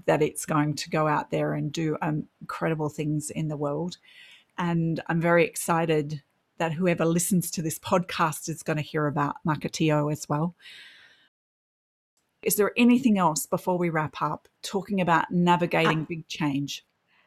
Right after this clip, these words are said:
Speaker 2: There is one more thing that I wanted to add that you're, what you just shared brought up for me, is that, um, there is a surrender. But my part of this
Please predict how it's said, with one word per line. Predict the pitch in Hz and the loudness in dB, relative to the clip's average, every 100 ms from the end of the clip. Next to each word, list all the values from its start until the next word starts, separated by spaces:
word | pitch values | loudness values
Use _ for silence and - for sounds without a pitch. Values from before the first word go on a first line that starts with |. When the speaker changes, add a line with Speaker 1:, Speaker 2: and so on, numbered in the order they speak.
| _ | _
Speaker 2:
There | 214 226 | 4 8
is | 254 247 180 | 6 4 -2
one | 196 190 | -2 0
more | 180 170 | 0 -2
thing | 175 170 | 0 0
that | 160 156 | 0 0
I | 160 | -2
wanted | 175 175 160 | -2 -2 -4
to | - | -2
add | 165 165 160 151 | -2 0 -2 -4
that | 151 - | -8 -8
you're, | - 170 160 165 160 - _ _ | -6 -2 -2 -2 -6 -14 _ _
what | - - | -6 0
you | 175 | 0
just | 165 185 - | 2 2 4
shared | - 175 160 147 - | 4 4 4 0 0
brought | 165 156 | 0 2
up | 147 - | -2 -4
for | 165 | -2
me, | 160 170 156 160 - - _ _ _ _ _ | 0 2 0 0 -8 -20 _ _ _ _ _
is | 185 170 165 | 2 2 2
that, | 175 165 165 165 - - | 2 4 2 0 -6 -2
um, | 165 156 156 | 0 0 2
there | 196 180 | 4 4
is | 240 | 6
a | 403 | 4
surrender. | - 285 202 160 170 190 160 - - _ _ _ _ _ _ _ - | 2 2 2 2 2 0 -2 -6 -14 _ _ _ _ _ _ _ -4
But | 196 - | 0 4
my | 208 269 | 4 4
part | - 240 202 175 | 4 4 4 4
of | 147 | 0
this | 165 151 - - | -2 -2 -6 -8